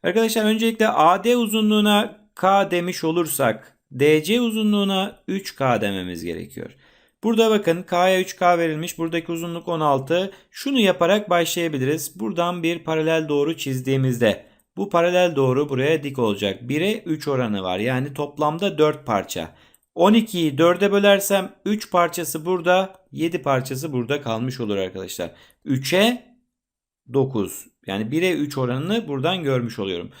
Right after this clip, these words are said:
Şuradaki parçaya Y demiş olsam K bölü dört K.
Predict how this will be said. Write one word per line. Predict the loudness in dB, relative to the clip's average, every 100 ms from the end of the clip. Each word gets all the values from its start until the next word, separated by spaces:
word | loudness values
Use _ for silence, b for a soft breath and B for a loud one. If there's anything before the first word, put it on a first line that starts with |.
| b b b
Şuradaki | -6 -2 0 -2 2
parçaya | 2 2 0 0
Y | 0 2 0 2
demiş | 0 0 -2
olsam | -4 -4 -2 -2 -4 b b b _
K | 2 4 4 4
bölü | 2 4 2 -2 _ _ _ _ _ _ 2
dört | 4 4 0
K. | 0 0 -2